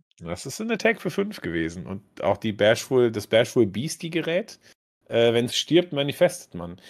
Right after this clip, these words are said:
Also Christian wird halt nie keine Kreatur haben, weil alle immer in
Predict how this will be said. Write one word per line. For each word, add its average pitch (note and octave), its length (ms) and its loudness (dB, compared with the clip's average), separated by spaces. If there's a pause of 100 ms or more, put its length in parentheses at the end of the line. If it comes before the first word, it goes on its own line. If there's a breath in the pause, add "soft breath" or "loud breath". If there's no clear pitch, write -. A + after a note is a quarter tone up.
(140 loud breath)
Also C#3+ 160 6
Christian G3+ 280 4 (120)
wird D3 140 -2
halt C3+ 160 2
nie D3+ 280 -4
keine D3+ 300 0
Kreatur D3 440 -2
haben, G2 320 0
weil G#2+ 120 0
alle D3 260 2
immer D#3+ 360 0
in C#3+ 440 -6